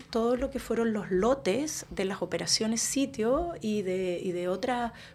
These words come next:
programas que se construyeron bajo la lógica del lote en los años cincuenta y sesenta, que hoy día busca que las familias que viven de allegada en esos terrenos, que los acogieron precisamente porque son terrenos más o menos grandes,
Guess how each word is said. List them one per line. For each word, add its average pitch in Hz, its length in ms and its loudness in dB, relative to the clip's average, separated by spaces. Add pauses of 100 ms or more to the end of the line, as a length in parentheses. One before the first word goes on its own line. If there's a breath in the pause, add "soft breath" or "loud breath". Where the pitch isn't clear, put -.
programas 240 840 0
que 196 120 -2
se 190 160 -4
construyeron 185 600 0
bajo 214 220 -4
la 208 100 0
lógica 196 400 -4
del 190 180 0
lote 226 420 2 (540 loud breath)
en 220 400 2 (180)
los 196 120 -4
años 202 240 -2
cincuenta 226 480 -2
y 233 40 0
sesenta, 269 680 0 (480 loud breath)
que - 80 8
hoy 214 100 10
día 240 220 6
busca 285 640 0 (300)
que 226 340 4
las 202 160 -4
familias 240 520 4
que 196 160 0
viven 240 360 2
de 226 60 2
allegada 202 520 6
en 330 80 2
esos 320 300 -2
terrenos, 294 640 2 (180)
que 175 100 0
los 170 160 -2
acogieron 233 540 2
precisamente 226 600 0
porque 202 160 -4
son 208 120 -2
terrenos 202 320 -2
más 202 120 0
o 196 40 0
menos 208 220 0
grandes, 240 480 2